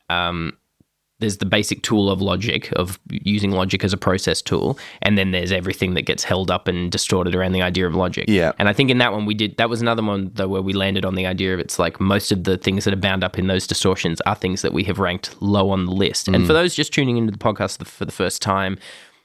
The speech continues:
Speaker 1: this is key to the, key to the idea of doing the ranked list of all human ideas means that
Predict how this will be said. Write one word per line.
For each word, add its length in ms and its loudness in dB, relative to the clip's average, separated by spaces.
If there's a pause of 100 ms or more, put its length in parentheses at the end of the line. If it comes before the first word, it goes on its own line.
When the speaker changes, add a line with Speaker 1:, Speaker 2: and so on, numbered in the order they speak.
(120)
Speaker 1:
this 200 -2
is 80 0 (100)
key 220 4
to 100 4
the, 180 2 (160)
key 200 4
to 60 2
the 140 2
idea 340 2
of 120 -4
doing 240 2
the 100 0
ranked 300 0
list 280 2
of 100 2
all 100 2
human 300 0
ideas 420 0
means 300 2
that 180 2